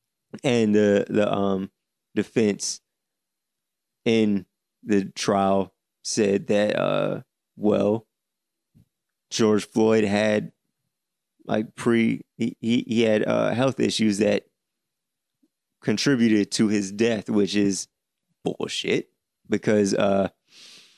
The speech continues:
I almost guarantee those health issues wouldn't have killed him the day that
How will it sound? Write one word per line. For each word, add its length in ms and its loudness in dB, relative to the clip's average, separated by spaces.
I 340 0
almost 440 0
guarantee 680 0
those 280 2
health 240 0
issues 360 2
wouldn't 320 2
have 160 -4
killed 240 0
him 240 -6
the 100 2
day 300 2
that 260 -2